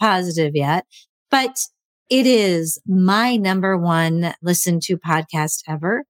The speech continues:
So I would, thought, "I'm gonna take a moment to bring that back so that all the new listeners can hear her insightful information." It's a great episode. So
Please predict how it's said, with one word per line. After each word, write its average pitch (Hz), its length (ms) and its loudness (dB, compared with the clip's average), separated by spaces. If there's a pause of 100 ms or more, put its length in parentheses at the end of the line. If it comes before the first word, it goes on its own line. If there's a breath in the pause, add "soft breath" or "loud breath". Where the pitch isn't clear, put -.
(300)
So - 320 -2
I 262 240 0
would, 294 260 2
thought, 196 320 0
"I'm 220 120 -2
gonna 294 180 0
take 208 420 -2 (380)
a 208 80 2
moment 170 640 0 (240)
to 214 140 0
bring 185 260 0
that 190 300 0
back 180 360 -2 (200)
so 185 260 0
that 170 300 0 (160)
all 208 320 2
the 208 140 2
new 233 200 2
listeners 165 720 0 (380 loud breath)
can 208 160 2
hear 180 720 2
her 202 100 2
insightful 175 720 0
information." 160 640 0
It's - 180 -2
a 180 60 -2
great 180 420 -2
episode. 156 720 -2
So 165 300 -2